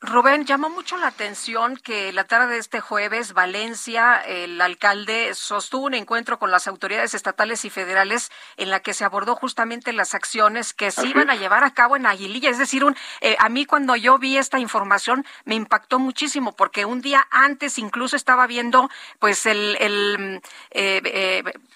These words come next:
Speaker 1: la, la parte en la que habla el, eh, elemento, el, el jefe del ejército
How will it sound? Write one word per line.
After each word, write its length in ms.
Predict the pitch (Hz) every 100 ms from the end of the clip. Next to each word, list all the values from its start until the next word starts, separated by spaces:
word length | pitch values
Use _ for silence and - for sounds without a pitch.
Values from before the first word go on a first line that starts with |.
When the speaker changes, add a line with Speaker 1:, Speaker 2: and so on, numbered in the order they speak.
| _ -
Speaker 1:
la, 200 | 196 196
la 200 | 214 214
parte 300 | 262 262 285
en 60 | 254
la 100 | 214
que 160 | 233
habla 480 | 233 240 254 247 - -
el, 400 | 202 196 190 190
eh, 380 | 190 190 185 185 -
elemento, 560 | 196 202 247 262 269
el, 160 | 226 196 196
el 140 | 190
jefe 260 | - 247 247
del 160 | 208
ejército 600 | 190 233 240 262 - 220